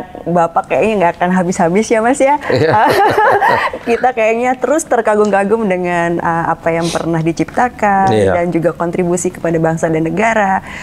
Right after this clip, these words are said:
Speaker 1: Nah, sekarang seorang Mas Ilham Habibie, bagaimana sih memberikan pesan dan kesan kepada anak muda sekarang nih,
Speaker 2: Iya.
Speaker 1: eh, dalam bisa memberikan kontribusi terhadap social impact dan tentunya dari sisi teknologi?
Speaker 2: Oke, pertama, eh,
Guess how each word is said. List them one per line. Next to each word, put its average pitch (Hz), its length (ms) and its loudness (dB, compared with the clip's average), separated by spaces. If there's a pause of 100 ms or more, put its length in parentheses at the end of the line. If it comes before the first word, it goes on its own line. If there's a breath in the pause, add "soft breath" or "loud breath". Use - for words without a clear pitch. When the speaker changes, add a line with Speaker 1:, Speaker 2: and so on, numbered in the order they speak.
(100)
Speaker 1:
Nah, 175 240 0
sekarang 202 460 -2
seorang 180 500 -2
Mas 170 160 -2
Ilham 170 320 -2
Habibie, 170 600 0
bagaimana 185 580 0
sih 294 100 -2
memberikan 190 540 0
pesan 185 340 -2
dan 165 120 0
kesan 180 320 0
kepada 156 400 -2
anak 165 180 -2
muda 175 220 0
sekarang 185 460 -2
nih, 285 140 2 (260 loud breath)
Speaker 2:
Iya. 127 200 0
Speaker 1:
eh, 175 360 0
dalam 170 600 0
bisa 185 240 0 (160)
memberikan 180 520 0
kontribusi 190 520 0
terhadap 185 380 0
social 180 400 0
impact 226 520 -2
dan 175 240 0
tentunya 180 640 -2
dari 165 200 -2
sisi 156 260 -4
teknologi? 151 640 -6 (340)
Speaker 2:
Oke, - 260 -2
pertama, 143 380 0 (160)
eh, 117 440 -2